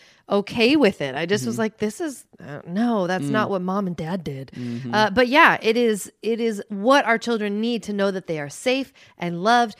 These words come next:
Speaker 1: to know that we are secure.
Speaker 2: Mm-hmm.
Speaker 1: It's a huge part of secure attachments.
Speaker 2: Right.
Speaker 1: So h-, Air Five,
Speaker 2: Mm.
Speaker 1: Bree, I think that's how your name is said. I don't know how to read anything.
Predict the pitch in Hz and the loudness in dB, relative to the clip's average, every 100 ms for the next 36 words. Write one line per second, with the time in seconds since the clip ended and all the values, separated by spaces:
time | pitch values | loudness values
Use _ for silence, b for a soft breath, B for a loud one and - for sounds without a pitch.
0 | b - 202 190 165 151 160 214 262 269 | b -4 2 2 2 -2 -4 0 2 2
1 | 269 262 254 254 254 254 - 208 196 - | -2 -6 -2 0 2 0 0 -2 -4 -8
2 | - 247 277 285 - - 247 185 - 185 | -8 -2 0 0 -2 -2 2 2 0 -6
3 | 160 185 170 - 220 226 - - - 190 | -6 -12 -12 -6 -2 -2 -4 -6 -2 -2
4 | - 269 277 254 110 214 - - - 233 | -2 -6 -6 -4 -2 -2 -6 -8 0 2
5 | 208 _ _ - 196 240 - 269 302 302 | 0 _ _ -8 -6 -6 0 4 4 2
6 | - 269 220 175 160 175 190 147 139 113 | 0 2 4 2 0 -2 -4 -6 -6 -6
7 | 139 196 208 180 226 180 180 165 170 160 | -2 2 4 2 -2 0 0 0 -4 -4
8 | 160 - 156 151 143 143 156 156 156 156 | -8 -8 -6 -6 -6 -8 -8 -8 -8 -10
9 | 156 139 - 190 202 127 139 156 170 151 | -12 -10 -6 -2 -2 -2 -6 -6 -4 -4
10 | 151 196 202 208 196 233 220 | -2 -2 -2 -4 -4 -6 -6